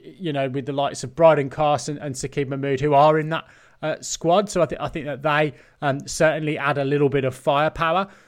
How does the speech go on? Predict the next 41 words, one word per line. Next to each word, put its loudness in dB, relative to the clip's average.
Um, -2
but 4
I 6
think 2
that -4
the, 0
you -4
know, 2
w-, -6
we'll -2
come 0
on 2
to -6
it -4
a -10
little -8
bit -8
later. 0
Um, -2
but -4
Stuart 2
Broad 4
has -10
come -2
out -2
with -6
some -6
comments -6
in -10
the -8
press, -4
even -4
over 0
the -4
course -4
of -4
the 0
last -4
couple -4
of -4
days, 0